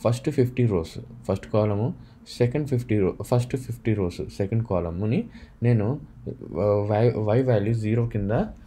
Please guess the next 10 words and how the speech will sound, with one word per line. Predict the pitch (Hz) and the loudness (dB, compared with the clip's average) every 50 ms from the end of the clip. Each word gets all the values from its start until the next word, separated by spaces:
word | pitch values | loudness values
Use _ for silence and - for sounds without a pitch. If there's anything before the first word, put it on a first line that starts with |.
| - - - - - - 101 | -20 -20 -18 -12 -8 -4 -2
గమ్-, | 92 101 95 - - 64 80 - - | -2 -2 -2 -4 -6 -6 -8 -6 -4
తీసుకుంటున్నాను. | - 98 92 - - 87 85 92 82 82 73 - | -4 -4 -2 -2 -4 -4 -4 -4 -4 -6 -6 -8
ఇప్పుడు | - - - - - - 113 110 | -10 -14 -16 -14 -8 -4 0 0
ఎందుకంటే | 104 110 123 131 139 135 123 120 | 2 2 2 2 2 2 2 2
చూడండి | 117 - 120 117 107 101 92 92 | 0 2 2 0 2 2 2 0
ఎప్పుడైతే | 92 - - 127 123 127 | 0 0 0 -2 0 0
Y | 113 101 98 95 110 | 0 2 2 2 2
value | 113 120 117 117 113 113 110 | 2 2 2 2 2 2 0
మీరు | 110 101 98 98 | 0 0 -2 -2
చూస్తున్నారో | 101 98 101 101 - - 104 101 85 78 78 90 131 175 | -2 -4 -4 -4 -4 -4 -4 -2 -2 -4 -4 -4 -6 -6